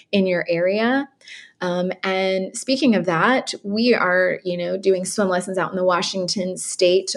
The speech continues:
world, um, with No More Under, uh, the nonprofit, and that is no more under dot org. And I really do just appreciate, um, it's ab-, it's about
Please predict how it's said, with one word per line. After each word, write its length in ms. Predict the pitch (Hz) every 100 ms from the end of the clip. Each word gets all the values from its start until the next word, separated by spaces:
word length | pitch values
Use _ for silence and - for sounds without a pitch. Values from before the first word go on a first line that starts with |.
| -
world, 560 | 180 175 175 180 208 220
um, 500 | 180 180 175 175 175 - -
with 320 | 190 180 -
No 260 | 196 185
More 240 | 185 185 180
Under, 580 | 170 175 196 233 294 339 - - - - -
uh, 340 | 196 185 185
the 120 | 185 190
nonprofit, 680 | 180 170 214 208 - 269 -
and 260 | 196 185
that 140 | 185 180
is 160 | 180
no 160 | 180 170
more 200 | 175 -
under 320 | 175 170 170
dot 440 | 165 165 160 - -
org. 460 | 175 165 113 - - _ _ _ _
And 280 | 202 185 175
I 320 | - 190 185
really 360 | 214 226 220 208
do 180 | 196 185
just 200 | 180 185
appreciate, 880 | 175 180 175 185 180 180 175 - -
um, 580 | 185 180 175 175 170 190 - _ _ _ _ _ _
it's 160 | 254 240
ab-, 240 | 233 202
it's 160 | 233 233
about 520 | 240 240 247 233 -